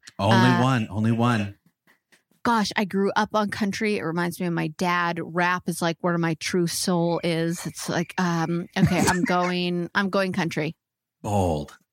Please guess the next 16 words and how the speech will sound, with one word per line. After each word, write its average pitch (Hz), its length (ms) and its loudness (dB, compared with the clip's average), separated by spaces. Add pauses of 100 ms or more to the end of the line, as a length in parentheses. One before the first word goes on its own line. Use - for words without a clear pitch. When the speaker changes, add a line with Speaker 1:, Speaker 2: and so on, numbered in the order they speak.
(120)
Speaker 2:
Yeah. 175 200 -2 (920)
Speaker 1:
If 107 180 -6
you 113 100 -4
could 113 140 -4
change 120 340 2
your 107 100 0
name, 95 380 0
what 85 160 -4
would 87 140 -6
you 85 60 -2
change 85 280 2
your 85 80 4
name 87 240 4
to? 65 300 -2 (3500)
Speaker 2:
Mikey. 190 560 -2 (1500)
Speaker 1:
<laughs> 156 60 4